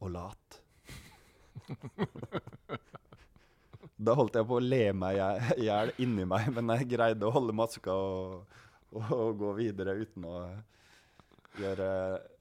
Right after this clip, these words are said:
narr av svaret. Det var helt, et fantastisk svar, synes jeg.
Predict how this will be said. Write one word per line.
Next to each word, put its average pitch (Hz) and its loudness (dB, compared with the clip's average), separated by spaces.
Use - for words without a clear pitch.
narr 92 -4
av 90 -4
svaret. 92 -4
Det 98 -4
var 95 -4
helt, 92 -8
et - -16
fantastisk - -10
svar, 90 -4
synes 95 -10
jeg. 107 -6